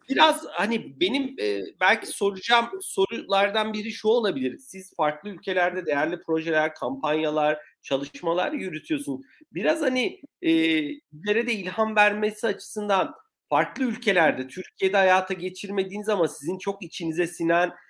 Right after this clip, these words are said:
böyle farklı bir proje oldu mu, projeler oldu mu? E, belki bu noktada, e, bizimle bir örnekler paylaşmak ister misiniz bilmiyorum.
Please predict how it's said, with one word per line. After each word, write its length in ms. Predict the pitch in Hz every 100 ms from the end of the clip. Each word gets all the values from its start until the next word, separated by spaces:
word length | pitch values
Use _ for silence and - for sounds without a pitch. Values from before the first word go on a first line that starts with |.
| _ -
böyle 180 | 143 147
farklı 420 | 151 147 - 185
bir 120 | 170
proje 360 | 170 175 170 190
oldu 340 | 160 156 196
mu, 120 | 175 156
projeler 420 | 143 143 170 170
oldu 340 | 160 156 196
mu? 240 | 185 151 160 - _ - 123
E, 200 | 120 -
belki 400 | 147 156 - 151
bu 80 | 165
noktada, 640 | 170 - 160 170 165 - 139
e, 300 | 131 131 131
bizimle 440 | 135 156 156 - _ _ 151 156 156 - _ 143
bir 140 | 151
örnekler 560 | 135 143 143 151 147 147
paylaşmak 540 | 139 143 139 156 147
ister 340 | - 160 156
misiniz 380 | 131 - 160 156
bilmiyorum. 540 | 139 135 127 107 110